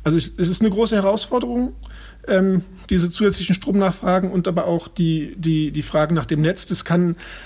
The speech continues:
ähm, sag mal, lokal sehr unterschiedlich aussehen. Es hängt davon ab, welche Gegebenheiten habe ich vor Ort,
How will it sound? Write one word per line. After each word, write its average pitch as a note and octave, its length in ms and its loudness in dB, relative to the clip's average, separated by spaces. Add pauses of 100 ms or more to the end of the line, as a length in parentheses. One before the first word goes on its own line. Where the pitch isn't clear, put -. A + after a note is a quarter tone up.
(180)
ähm, E3 380 4 (240)
sag E3 160 2
mal, E3 80 4
lokal F3 440 4
sehr D#3 200 2
unterschiedlich F#3 560 -2
aussehen. C3+ 380 -2
Es B2+ 100 -4
hängt D#3+ 180 0
davon D3 220 -2
ab, D3 200 -2
welche D3+ 300 0 (160)
Gegebenheiten D#3+ 800 2
habe F3+ 180 2
ich F3+ 120 -2
vor G3 160 0
Ort, F#3+ 320 2